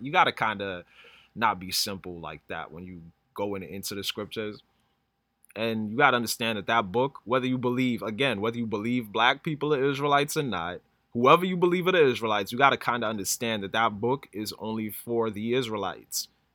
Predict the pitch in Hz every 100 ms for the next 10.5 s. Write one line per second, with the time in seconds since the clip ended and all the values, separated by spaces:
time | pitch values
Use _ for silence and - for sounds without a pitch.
0 | _ 107 110 113 101 120 110 117 123 117
1 | 104 - 120 107 98 95 92 98 92 92
2 | 98 95 95 95 95 82 127 - 180 139
3 | - 98 - 87 76 98 95 76 76 87
4 | 80 82 117 120 123 - - - _ 170
5 | 202 196 196 180 170 160 175 170 147 156
6 | 139 131 131 - - 120 113 104 - 113
7 | 95 90 127 139 - - 170 135 143 143
8 | 143 131 - - 120 - 117 104 - 127
9 | 110 110 104 - - - - - 98 175
10 | 175 180 156 147